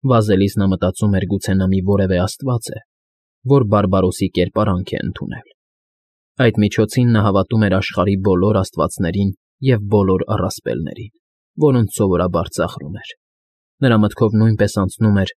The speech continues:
որ Կրոտոնին կարող էր սպանել քրիստոնյաների աստվածը,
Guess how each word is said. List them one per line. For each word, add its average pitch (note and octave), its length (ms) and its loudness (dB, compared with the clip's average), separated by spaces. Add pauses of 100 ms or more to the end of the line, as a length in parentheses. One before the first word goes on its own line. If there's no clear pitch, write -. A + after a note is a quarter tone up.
(260)
որ C#3 160 2
Կրոտոնին A#2 560 2
կարող G2+ 340 0
էր G2+ 120 -2
սպանել F#2+ 460 -2
քրիստոնյաների F#2+ 840 -2
աստվածը, - 580 -10